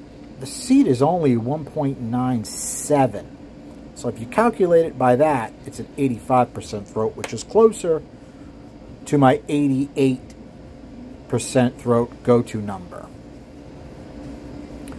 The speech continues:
Okay, I think I'm gonna inch up on these. I will do a little bit more on that. And I have to do a bunch of work on the short side because take a look at what happened with our flows, right? This is our fourth cut,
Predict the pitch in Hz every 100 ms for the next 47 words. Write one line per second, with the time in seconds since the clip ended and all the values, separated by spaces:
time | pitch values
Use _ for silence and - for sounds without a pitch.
0 | - - 113 110 123 127 123 - 139 123
1 | 120 117 - 127 117 123 - 110 107 104
2 | 104 98 123 110 113 107 101 117 107 113
3 | 131 123 131 139 131 139 143 139 139 143
4 | 139 143 - - - - - - - 117
5 | 110 120 131 139 123 117 - 143 139 120
6 | 117 117 110 123 110 107 107 101 123 123
7 | - 101 95 101 95 101 - 143 147 147
8 | 135 123 120 127 127 113 113 107 101 -
9 | 120 101 87 85 214 - 113 113 117 -
10 | 180 175 - 190 190